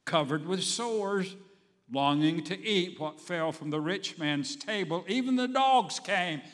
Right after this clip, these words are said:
and licked his sword." So what do we know about the rich man? Well, first of all, he wasn't just poor, he was a beggar.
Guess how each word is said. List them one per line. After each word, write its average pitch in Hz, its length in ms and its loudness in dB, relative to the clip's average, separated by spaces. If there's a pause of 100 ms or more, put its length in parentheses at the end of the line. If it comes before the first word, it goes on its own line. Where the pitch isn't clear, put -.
(180)
and 165 300 2
licked 214 320 2
his 175 240 -4
sword." 147 460 0
So 175 120 -2
what 202 260 0
do 165 80 -4
we 160 120 -2
know 156 360 2
about 143 480 0
the 143 80 -6
rich 180 340 -4
man? 120 300 -4 (600)
Well, 143 120 -8
first 185 320 0
of 156 100 -6
all, 151 160 6
he 151 140 0
wasn't 160 340 2
just 156 380 -2
poor, 196 320 2
he 156 120 -2
was 180 200 0
a 165 40 -6
beggar. 151 540 2